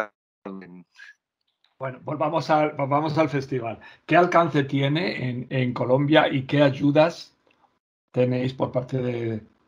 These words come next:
Speaker 2: de los medios de comunicación colombianos o de las autoridades o del gobierno o de, o de,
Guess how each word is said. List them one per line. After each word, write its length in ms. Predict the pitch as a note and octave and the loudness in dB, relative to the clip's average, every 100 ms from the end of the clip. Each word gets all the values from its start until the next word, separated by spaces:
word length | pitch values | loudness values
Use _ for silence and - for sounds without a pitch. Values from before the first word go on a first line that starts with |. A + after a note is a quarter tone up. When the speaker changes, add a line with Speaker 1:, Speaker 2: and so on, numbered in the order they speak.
| - | -4
Speaker 2:
de 180 | A#2+ | -2
los 200 | B2 G#2+ | 0 -2
medios 340 | A2+ B2 A#2+ G#2+ | -6 -4 -4 -6
de 80 | B2 | -6
comunicación 580 | A2+ A2 A2+ - B2 | -6 -4 -6 -6 -6
colombianos 720 | A2 G#2+ G#2 B2 C#3+ E3 F3 - - - _ _ _ _ - | -4 -4 2 4 4 2 -4 -10 -20 -20 _ _ _ _ 0
o 160 | C3+ | 4
de 60 | C3+ | 6
las 160 | B2 | 4
autoridades 760 | B2+ A2+ A2+ G#2 A2 B2+ C3 B2+ | 2 0 -2 0 4 4 4 2
o 80 | G#2+ | -4
del 100 | G#2+ | -4
gobierno 640 | A2 A#2+ C3 B2+ B2+ B2+ | -6 0 2 2 0 -2
o 60 | A#2 | -2
de, 240 | A2+ A2 - _ - _ | -6 -8 -12 _ -20 _
o 140 | - A2 | -8 -6
de, 360 | G#2+ G#2+ G#2 | -4 -4 -6